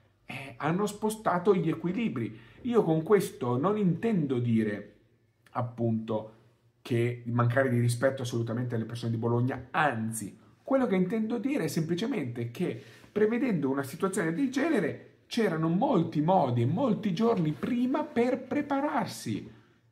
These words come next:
per prepararsi. E, e che non mi vengano a dire che la mettono sulla solidarietà, perché non ci credo, signori, non ci credo. Perché se poi il moto-, eh, la, la, la fiera d'auto, eccetera, eccetera, auto depot che è rimasta aperta, il pugilato è rimasto aperto,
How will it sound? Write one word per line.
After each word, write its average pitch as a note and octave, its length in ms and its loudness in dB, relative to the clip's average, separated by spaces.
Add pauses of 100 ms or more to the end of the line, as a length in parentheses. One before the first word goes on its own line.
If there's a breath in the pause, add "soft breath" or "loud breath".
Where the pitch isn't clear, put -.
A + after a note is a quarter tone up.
(140)
per B3+ 160 -4
prepararsi. C4+ 1000 -6 (640)
E, F3 260 0
e D#3+ 100 -8
che G#3 120 0
non A#3 100 4
mi A#3+ 80 0
vengano A3+ 340 2
a - 20 -2
dire B2+ 240 2
che A#2 100 -4
la A2+ 80 0
mettono A2+ 360 -2
sulla A2+ 260 -2
solidarietà, G#2+ 580 -4
perché F#3+ 400 -4
non C#4 320 0
ci - 160 -4
credo, D3 400 0
signori, B2 400 -4
non B3 340 -4
ci B3 180 -4
credo. F2+ 520 -8 (500 soft breath)
Perché C#3 540 0
se - 220 -4
poi A#3 220 2
il G3 60 6
moto-, C#3+ 480 2
eh, A#2+ 180 -4
la, A#2+ 240 -2
la, A2+ 200 -6
la A2 140 -6
fiera C#3 260 0
d'auto, B2 480 0
eccetera, A#2 320 -2
eccetera, A#2+ 440 -2
auto A#2 260 -2
depot A#2 320 -4
che A2+ 80 -6
è - 20 -4
rimasta C#3 400 -2
aperta, C3+ 460 -2
il F#2+ 80 -10
pugilato A#2 640 -2
è C#3 40 -2
rimasto B2 380 -6
aperto, A#2+ 640 -2